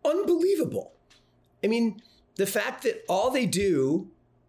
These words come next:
is borrow money at cheap prices and buy back shares is, is frightening to me. But, but, but that's it. Anyway, the, the point that, that, that is super scary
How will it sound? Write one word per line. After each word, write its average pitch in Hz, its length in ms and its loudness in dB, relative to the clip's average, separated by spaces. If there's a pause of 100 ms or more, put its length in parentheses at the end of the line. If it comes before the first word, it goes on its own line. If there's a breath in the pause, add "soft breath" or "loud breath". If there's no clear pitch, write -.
(140)
is 160 240 0
borrow 147 420 0
money 151 320 2
at 127 120 -2
cheap 160 260 -2
prices 127 500 0
and 127 300 -2
buy 127 200 -2
back 123 300 -4
shares 131 680 -2 (1160 soft breath)
is, 214 560 -4 (720)
is 247 180 -2
frightening 294 680 -2
to 143 120 -2
me. 90 200 -4
But, 170 240 -4
but, 165 220 -4
but 151 100 -2
that's 151 240 -4
it. - 200 -8
Anyway, 123 260 -6 (380 loud breath)
the, 156 340 -2
the 165 80 0
point 240 380 -2
that, 175 200 -2
that, 139 220 -2
that 147 140 -2
is 135 480 -2
super 196 520 -2
scary - 640 -4